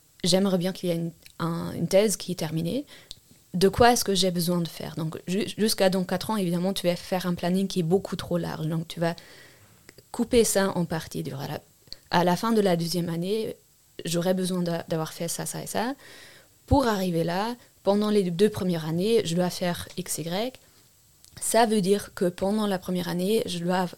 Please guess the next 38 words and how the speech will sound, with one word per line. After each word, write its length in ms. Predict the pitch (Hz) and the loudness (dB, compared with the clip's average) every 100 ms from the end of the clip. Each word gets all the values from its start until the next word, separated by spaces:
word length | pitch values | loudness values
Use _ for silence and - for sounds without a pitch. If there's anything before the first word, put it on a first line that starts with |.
| - | -12
faire 340 | - 170 - - | -8 -6 -8 -8
ceci. » 400 | - 180 214 233 - - - - | -6 -4 -2 -4 -6 -20 -10 -2
Et 60 | |
donc, 160 | 190 190 | 0 0
de, 160 | 185 170 | 0 0
de, 320 | 170 180 180 | 0 0 0
d'arriver 440 | 170 190 202 190 233 | 2 2 4 6 6
à 120 | 185 | 6
des, 260 | 175 175 | 2 0
des 180 | - 170 | -2 -4
tranches 500 | - - 226 240 - - _ - | -4 -4 -2 -2 -4 -8 _ -4
de 80 | 190 | -2
temps 240 | 208 214 | 0 0
de 100 | 202 | 0
plus 220 | 185 220 | 0 0
en 80 | 208 | -2
plus 140 | 180 175 | -2 -6
petits. 400 | 165 - 254 - _ _ - - - _ _ | -6 -6 -8 -8 _ _ -20 -20 -20 _ _
Et 180 | 196 196 - | 6 6 6
à 80 | 202 | 6
la 160 | 202 | 6
fin, 160 | 202 262 | 6 4
on 100 | 254 | 4
a 60 | 180 | 2
un 120 | 165 | 0
planning 440 | - 196 214 247 | -2 0 4 4
pour 260 | - 190 - | 2 -6 0
une 140 | 208 | 2
semaine. 360 | - 180 - 180 | 2 -2 -6 -6
Et 80 | 170 | -2
donc, 100 | 170 | -2
il 80 | 175 | 0
faut 120 | 185 | 0
pas 280 | 226 247 226 - - - - - - - | 4 4 4 -6 -20 -20 -20 -20 -20 0
adhérer 440 | 170 190 202 196 233 | 4 6 6 8 6
à 120 | 185 | 4
ce 120 | 202 | 0
planning 640 | 185 202 196 214 226 202 | 0 2 4 6 6 4